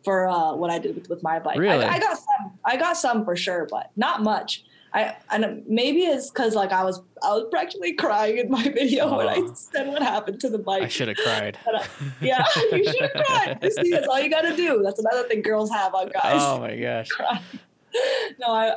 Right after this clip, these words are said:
Speaker 1: I wasn't, like, tears coming down, but I think, my, I mean, my eyes were a little water, and I, I think people would tell, and I was like, "It was, it was all my fault." I mean, there's no one else to blame but me.
Speaker 2: Yeah.
Speaker 1: So I think that's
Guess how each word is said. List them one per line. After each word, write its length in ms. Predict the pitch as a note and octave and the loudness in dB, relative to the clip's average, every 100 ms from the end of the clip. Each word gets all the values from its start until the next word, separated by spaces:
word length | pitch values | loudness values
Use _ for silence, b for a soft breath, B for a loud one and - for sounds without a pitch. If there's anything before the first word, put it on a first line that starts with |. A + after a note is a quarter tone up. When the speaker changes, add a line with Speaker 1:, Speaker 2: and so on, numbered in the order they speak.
| - | 0
Speaker 1:
I 140 | C#4 | 0
wasn't, 280 | D4 G4 B3 | 2 2 2
like, 260 | A3 G3+ - - _ - | 2 0 -6 -20 _ 0
tears 360 | C#4 A#3+ A3 | 4 4 4
coming 300 | A3+ A3+ G#3+ | 2 2 4
down, 340 | G#3 G3 G#3 G#3+ | 4 2 2 2
but 180 | F#3 | 2
I 100 | F3+ | 2
think, 360 | F#3 A3+ A3+ A3+ - _ - | 0 0 -2 -2 -10 _ -10
my, 160 | F#3 - | -8 -2
I 80 | G3 | -2
mean, 220 | F#3 E3+ | -2 -4
my 100 | - | -4
eyes 240 | - F#3+ G3 | 0 0 0
were 60 | |
a 80 | F#3+ | 0
little 200 | F3+ F#3 | 0 0
water, 280 | F3 F3+ F#3 | 2 0 0
and 80 | F#3 | -2
I, 180 | - - - - | -4 -6 -10 -6
I 60 | F3+ | -2
think 160 | F#3 G3 | -2 0
people 160 | F#3+ | -2
would 120 | F3+ | -2
tell, 160 | F3+ F3 | 0 -2
and 100 | E3+ | 0
I 40 | |
was 120 | D#3+ - | -2 -4
like, 160 | - - | -10 -4
"It 80 | - | -2
was, 140 | - | -2
it 160 | - D#4+ | -4 -10
was 120 | D4 | -4
all 120 | A#3 | -2
my 140 | B3+ D4 | -2 -2
fault." 340 | C#4 C3+ - - _ - | 0 0 0 -8 _ -6
I 40 | |
mean, 260 | A3 G#3 A3 | -4 -4 -6
there's 200 | B3+ C4+ B3+ | -4 -4 -2
no 60 | |
one 80 | B3+ | -2
else 120 | C4 | -2
to 80 | B3+ | -4
blame 200 | C4+ D4 | -4 -2
but 120 | D#4 | -2
me. 260 | D#4+ F4 D#4 - - | 0 0 0 -6 -12
Speaker 2:
Yeah. 160 | A#2 | -6
Speaker 1:
So 80 | G3 | -2
I 60 | G#3 | 0
think 200 | A#3+ A3+ | 0 -2
that's 360 | G3+ - - | -4 -4 -12